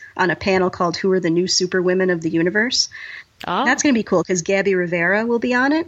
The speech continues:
Speaker 1: She writes in
Speaker 2: Oh.
Speaker 1: America. And
Speaker 2: Mm-hmm.
Speaker 1: Ashley Woods, who's drawn Niobe and Lady Castle, and Ariel Johnson, who owns Amalgam Comics and Coffee in Philadelphia.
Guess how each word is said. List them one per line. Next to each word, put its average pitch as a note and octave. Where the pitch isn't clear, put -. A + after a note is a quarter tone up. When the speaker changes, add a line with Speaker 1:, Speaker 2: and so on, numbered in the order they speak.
Speaker 1:
She -
writes F#3
in F#3
Speaker 2:
Oh. F#3+
Speaker 1:
America. G3
And F3
Speaker 2:
Mm-hmm. G3
Speaker 1:
Ashley F#3+
Woods, F#3+
who's E3+
drawn F3+
Niobe F3+
and F3
Lady F3+
Castle, G3+
and E3
Ariel F#3
Johnson, F3+
who F#3+
owns F3
Amalgam F3
Comics F3
and E3+
Coffee F3
in E3+
Philadelphia. E3+